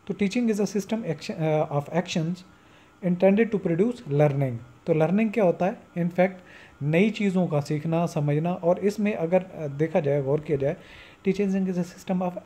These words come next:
action, तो इसमें action को एक specify नहीं किया गया। ये verbal है, नॉन वर्बल है, ये एक individual का है, group का है, एक,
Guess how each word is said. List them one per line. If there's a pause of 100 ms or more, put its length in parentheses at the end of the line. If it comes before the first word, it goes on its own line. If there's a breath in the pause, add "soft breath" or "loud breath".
action,
तो (180)
इसमें
action
को
एक
specify
नहीं
किया
गया। (640 loud breath)
ये
verbal
है,
नॉन
वर्बल
है, (520 loud breath)
ये
एक
individual
का
है,
group
का
है,
एक,